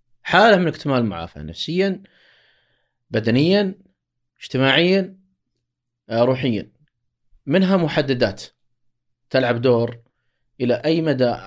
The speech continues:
صحتي رايحة إلى الأفضل، أو أنا محافظ عليها، أو راح تتقهقر مع الوقت. يعني راح، يعني، تدهور.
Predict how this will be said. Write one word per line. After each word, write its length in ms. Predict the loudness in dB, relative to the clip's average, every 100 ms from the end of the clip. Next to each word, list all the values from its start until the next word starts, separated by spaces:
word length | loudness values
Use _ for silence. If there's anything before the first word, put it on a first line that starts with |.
| -18 _ -10
صحتي 460 | -6 -4 -4 -4
رايحة 320 | -2 -4 -6 -8
إلى 200 | -2 -2
الأفضل، 580 | -2 -6 -4 -2 -4 -10 _ _ _ 0
أو 180 | 2 4
أنا 140 | 2
محافظ 400 | 2 2 0 0
عليها، 460 | 0 0 0 -4 -4 0
أو 320 | 0 0 0
راح 160 | -2
تتقهقر 680 | -2 -4 0 0 0 -4 -6 _ -8
مع 140 | -4
الوقت. 420 | -4 -4 -10 -20 _
يعني 220 | -8 -6
راح، 240 | -4 -4 -4
يعني، 200 | -4 -4
تدهور. 560 | -4 -4 -4 -8 -12